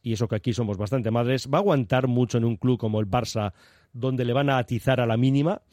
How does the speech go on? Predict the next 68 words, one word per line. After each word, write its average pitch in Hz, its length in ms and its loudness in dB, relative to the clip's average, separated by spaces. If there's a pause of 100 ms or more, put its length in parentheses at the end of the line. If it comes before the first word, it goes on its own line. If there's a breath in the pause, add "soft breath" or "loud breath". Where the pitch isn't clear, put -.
(600 loud breath)
Bueno, 117 180 0
pues 104 200 -8
eso 110 240 0
él 117 80 4
lo 107 60 0
tiene 95 160 -6
que 95 80 -10
saber, 151 280 -8
si - 120 -18
está 113 140 -8
preparado 113 360 -2
o 104 40 0
no 104 100 0
para 107 180 -4
ello. 85 160 -8 (680 loud breath)
Eguerdión, 185 380 4
¿de 147 100 6
dónde 180 220 4
salen 190 280 2
algunas 143 280 2
noticias 120 460 -2
que 117 80 -2
de 120 60 0
un 131 80 2
día 135 100 2
a - 20 2
otro 147 140 0
se 135 100 -2
contradicen? 110 540 -2
Un 135 100 0
día 175 140 2
parece 156 280 2
que 151 60 2
Íñigo 151 180 4
Martínez 131 300 2
tiene 147 160 2
acuerdo 143 260 0
total 131 240 0
con 160 100 0
el 117 100 2
Barça, 113 260 -2
en 104 80 -2
ficha 147 260 -2
y 131 40 2
tiempo, 113 280 0
cuatro 120 240 0
años, 101 240 -2
hasta 101 160 -6
los 95 140 -4
treinta 104 200 -6
y 104 40 -4
cinco. 113 200 -4
Al 110 60 -2
día 147 100 2
siguiente 165 320 0
el 156 60 2
Barça 156 240 0
solo 156 160 2
interesa 147 300 0
Koundé, 113 420 0
que 107 80 -8
lo 101 60 -6
tiene 131 160 0
prácticamente 135 480 0
hecho. 85 320 -6
Y 87 60 -8
si 107 80 -6
no, 143 280 2